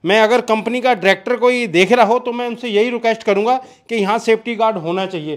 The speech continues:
पर इस रेंज में इतनी इन्होंने चीज़ें दे दी, यही बहुत हैं। ये देखिए,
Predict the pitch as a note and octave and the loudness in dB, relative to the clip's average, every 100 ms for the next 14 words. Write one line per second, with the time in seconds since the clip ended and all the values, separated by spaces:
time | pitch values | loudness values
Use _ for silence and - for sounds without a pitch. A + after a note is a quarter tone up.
0 | - _ G3+ G3+ A#3 A3+ A3+ A#3+ A#3+ A#3+ | -12 _ -4 -4 -4 -4 -2 0 -2 0
1 | B3 B3 A#3 B3 A#3+ A3 A#3 A3 A3 A3+ | -2 -2 -2 -6 -8 -8 -6 -4 -6 -6
2 | A3 G#3 G#3+ D#3 C#3+ C3+ - _ _ _ | -4 -4 -4 -6 -6 -10 -12 _ _ _
3 | - E3+ G3+ F3+ D#3 | -8 -2 -2 -2 -6